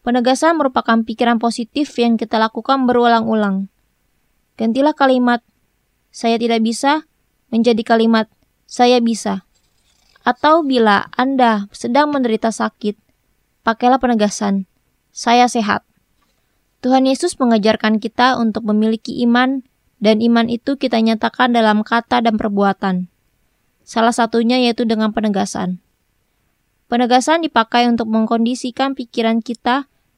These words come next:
dalam meraih apa yang kita inginkan. Penegasan adalah hal yang sederhana dan tidak rumit dilakukan. Dalam penegasan, kita harus menggunakan kalimat-kalimat positif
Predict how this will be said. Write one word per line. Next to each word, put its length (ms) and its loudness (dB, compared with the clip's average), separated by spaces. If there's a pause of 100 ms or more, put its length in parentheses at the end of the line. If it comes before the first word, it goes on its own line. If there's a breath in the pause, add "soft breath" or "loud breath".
(160)
dalam 320 2
meraih 460 2
apa 260 0
yang 240 2
kita 240 -4
inginkan. 640 -4 (1000)
Penegasan 640 0
adalah 200 4
hal 320 0
yang 120 0
sederhana 720 0 (400)
dan 240 0
tidak 240 -2
rumit 320 0
dilakukan. 680 -4 (1160)
Dalam 240 2
penegasan, 720 0 (400)
kita 240 -2
harus 400 0
menggunakan 720 0
kalimat-kalimat 800 0
positif 640 -6